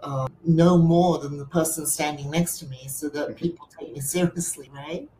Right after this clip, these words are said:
Speaker 1: You know, I'm a colorful individual and, and, and I have a presence, and I get that. So I don't want that to overwhelm the fact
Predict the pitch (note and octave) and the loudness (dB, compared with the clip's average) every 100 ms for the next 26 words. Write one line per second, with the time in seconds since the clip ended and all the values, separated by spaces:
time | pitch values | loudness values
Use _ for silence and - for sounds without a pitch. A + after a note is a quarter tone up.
0 | _ - - _ _ E3+ D#3+ D3+ D3+ E3+ | _ -20 -20 _ _ 0 2 0 0 4
1 | E3 D#3+ D3+ C#3+ C#3+ C#3 D3 D#3+ D#3 D#3+ | 4 4 -2 -2 -4 -4 -4 -2 -2 -2
2 | C#3+ B2 - C3+ C3+ F#2+ C3+ C3+ C3+ - | -2 -6 -8 -8 -8 -8 -4 -4 -6 -6
3 | D#3+ D#3 C#3 C3 - C3+ B2+ C3+ D#3 D3+ | -4 -4 -6 -6 -8 -8 -12 -8 -8 -8
4 | C#3 B2+ - - C#3 C#3 C#3+ D3+ D#3 D#3 | -8 -8 -8 -8 -6 -6 -8 -6 -4 -4
5 | D3+ C#3+ C#3 - - D3 C#3 C3 C#3 C3+ | -6 -8 -10 -12 -8 -8 -8 -4 -2 -2
6 | C3+ - C3+ C3 | -4 -8 -8 -8